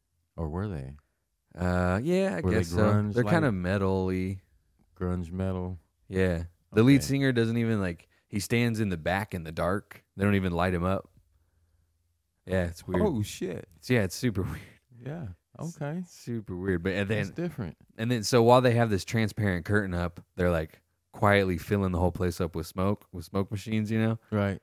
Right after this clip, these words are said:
Speaker 2: And then they, they take the curtain away, and I was kinda bummed. I was like, "Oh, man, that shit was kinda fucking cool." They, it was weird. There was, like, skulls and shit
Speaker 1: Where was the
Speaker 2: flying
Speaker 1: show
Speaker 2: around.
Speaker 1: at?
Speaker 2: Omaha.
Speaker 1: Where, uh, what?
Speaker 2: C H I Health Center.
Speaker 1: Oh, really?
Speaker 2: Yeah.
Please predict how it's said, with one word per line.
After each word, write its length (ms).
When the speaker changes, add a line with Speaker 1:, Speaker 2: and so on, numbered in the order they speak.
Speaker 2:
And 140
then 120
they, 440
they 120
take 200
the 80
curtain 320
away, 320
and 100
I 60
was 100
kinda 180
bummed. 360
I 40
was 100
like, 120
"Oh, 160
man, 220
that 120
shit 160
was 160
kinda 260
fucking 400
cool." 300
They, 140
it 60
was 140
weird. 180
There 80
was, 120
like, 140
skulls 720
and 120
shit 200
Speaker 1:
Where 120
was 100
the 40
Speaker 2:
flying 160
Speaker 1:
show 120
Speaker 2:
around. 100
Speaker 1:
at? 240
Speaker 2:
Omaha. 360
Speaker 1:
Where, 220
uh, 240
what? 180
Speaker 2:
C 140
H 180
I 160
Health 240
Center. 320
Speaker 1:
Oh, 200
really? 400
Speaker 2:
Yeah. 240